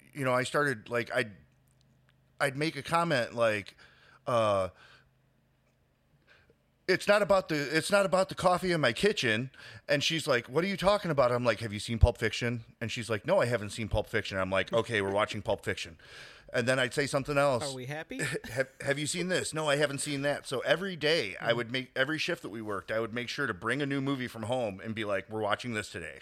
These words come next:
Speaker 1: <laughs>
Speaker 2: Yeah. Like, starting with, like, Mallrats or something.
Speaker 1: Oh, uh, actually, with that one, I had to, uh, with the Kevin Smith, I started with Clerks, and then I moved to Mallrats.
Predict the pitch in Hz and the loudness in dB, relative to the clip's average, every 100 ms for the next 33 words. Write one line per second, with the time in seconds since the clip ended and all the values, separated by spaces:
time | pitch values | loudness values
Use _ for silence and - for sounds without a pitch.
0 | - - _ _ _ _ - _ _ _ | -12 -12 _ _ _ _ -14 _ _ _
1 | _ _ - - - 117 120 123 123 - | _ _ -20 -20 -18 -14 -12 -12 -14 -16
2 | - - _ _ - 127 - 127 127 120 | -20 -20 _ _ -14 -12 -12 -12 -12 -10
3 | 120 117 113 113 117 127 113 131 - - | -10 -10 -8 -8 -8 -8 -8 -10 -10 -10
4 | 123 135 143 - 147 165 170 - 143 135 | -10 -10 -10 2 4 6 2 4 4 6
5 | 139 - _ 156 170 190 180 160 160 160 | 4 -2 _ 2 2 2 2 4 4 4
6 | 196 185 175 160 - - 147 127 120 92 | 4 2 2 0 -6 -4 4 6 4 0
7 | 135 143 143 165 165 170 180 156 123 - | -4 -6 -2 0 0 -2 -2 0 0 0
8 | 131 131 127 - 147 110 - 123 107 113 | 0 2 -2 0 4 4 2 0 4 4
9 | 117 107 120 101 104 95 92 87 - | 2 -2 -4 -2 2 4 2 0 -8